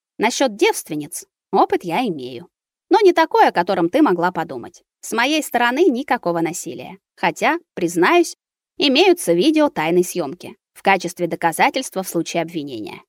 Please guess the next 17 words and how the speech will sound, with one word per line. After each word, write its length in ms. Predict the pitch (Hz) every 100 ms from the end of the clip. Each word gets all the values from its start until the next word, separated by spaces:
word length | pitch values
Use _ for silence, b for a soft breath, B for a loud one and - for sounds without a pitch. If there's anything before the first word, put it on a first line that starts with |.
| _ _ _
«Приятно, 540 | - 427 285 - 202 - -
Джехён», 500 | 180 175 - 170 180 _ -
закивала 460 | 190 175 175 175
я. 260 | 170 160 - _ _ _ _
«Хорошо, 320 | 285 262 403
что 160 | 508 -
мы 140 | 180
прояснили 440 | 240 196 196 185 175
ситуацию. 680 | - 180 196 165 - - - _
Я 140 | 208 220
даже 220 | 339 302
рада. 300 | 196 180 170 _ _
Так 160 | - 427
что, 240 | - 370
пожалуй, 460 | - 254 202 190 262
соберу 320 | - 180 180
вещи. 460 | 170 151 - -